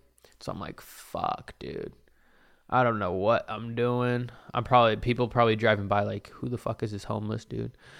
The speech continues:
And <laughs> I f-, I somehow get all the way back to the bar. I think I Google Mapped it.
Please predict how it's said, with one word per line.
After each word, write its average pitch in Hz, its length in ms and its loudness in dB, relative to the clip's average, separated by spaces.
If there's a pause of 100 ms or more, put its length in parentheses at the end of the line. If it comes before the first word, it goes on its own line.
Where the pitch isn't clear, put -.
(240)
And 120 320 2
<laughs> 107 40 2 (1040)
I 127 100 6
f-, - 280 -2
I 123 100 4
somehow 147 420 8
get 131 220 6
all 131 160 10
the 139 60 6
way 135 120 6
back 117 300 6
to - 100 -10
the 117 80 2
bar. 107 380 4 (160)
I 120 60 0
think 139 160 4
I 123 60 8
Google 117 300 4
Mapped 104 340 0
it. - 160 -8